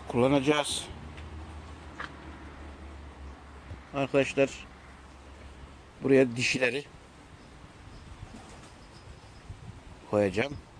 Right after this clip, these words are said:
Yani dişi erkek de yani üretmek için yine burada neden baksanız bir yedi sekiz çift olacak bunun içerisinde. Yalnız tabii burası biraz büyük, büyüteceğim yani.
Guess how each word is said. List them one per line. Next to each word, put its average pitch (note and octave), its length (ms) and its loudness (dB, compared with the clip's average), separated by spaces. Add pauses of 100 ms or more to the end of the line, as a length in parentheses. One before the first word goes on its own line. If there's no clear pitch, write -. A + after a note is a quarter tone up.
(600)
Yani F#2+ 200 -2
dişi G#2+ 240 2
erkek - 400 2
de C#3+ 140 6 (520)
yani G#2 240 2
üretmek C#3 420 8
için A#2 240 0 (680)
yine C3 240 6
burada C3 220 -4 (180)
neden B2 280 8
baksanız A#2 360 2
bir A#2 60 4
yedi B2 200 8
sekiz - 400 0
çift - 300 -2 (480)
olacak A2 380 6
bunun F#2+ 120 2
içerisinde. F#2 560 0 (500)
Yalnız D3 180 8
tabii C3+ 300 8
burası C3+ 340 8
biraz C#3 280 6
büyük, B2+ 260 6 (460)
büyüteceğim A2 480 4
yani. D#2+ 240 -6